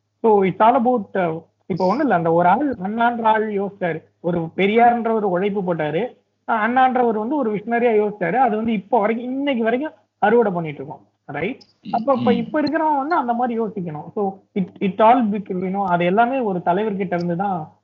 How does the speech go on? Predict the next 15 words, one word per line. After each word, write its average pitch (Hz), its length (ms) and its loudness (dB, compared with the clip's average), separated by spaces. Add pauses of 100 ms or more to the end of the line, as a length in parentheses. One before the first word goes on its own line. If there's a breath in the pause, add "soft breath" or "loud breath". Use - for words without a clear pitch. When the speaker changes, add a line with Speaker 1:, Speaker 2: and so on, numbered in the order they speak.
(160)
Speaker 1:
வரணும், 151 360 -4 (200)
அல்லது 175 420 -2
மக்கள்ல 196 840 2
இருந்து 220 260 0
உண்டாகிற 175 380 0
ஒரு 156 180 0
தலைவர்கிட்ட 160 280 -2
இருந்து 151 340 -8
வரணும். 156 180 -14 (540)
And 190 260 4
நீங்க 180 220 4
சொன்ன 190 220 0
மாதிரி 254 300 2
இப்போ, 196 380 -4 (180)
இப்போ 180 300 -6